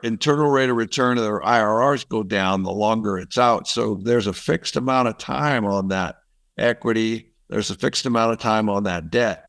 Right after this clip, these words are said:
And so depending on what's going on with the individual assets, that all is gonna have to reset.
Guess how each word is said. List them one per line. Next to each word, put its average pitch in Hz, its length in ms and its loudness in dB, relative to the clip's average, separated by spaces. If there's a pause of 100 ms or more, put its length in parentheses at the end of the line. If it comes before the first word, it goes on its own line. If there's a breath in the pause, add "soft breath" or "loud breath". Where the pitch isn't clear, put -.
And 113 200 -2
so 110 280 2
depending 147 760 0
on 117 400 0
what's 113 240 -4
going 117 360 2
on 110 280 2
with 107 200 -6
the 107 260 -2
individual 101 480 0
assets, - 760 -2 (540)
that 127 400 2
all 123 300 4
is 120 140 -2
gonna 110 220 -2
have 110 260 -4
to 98 120 -4
reset. 101 680 0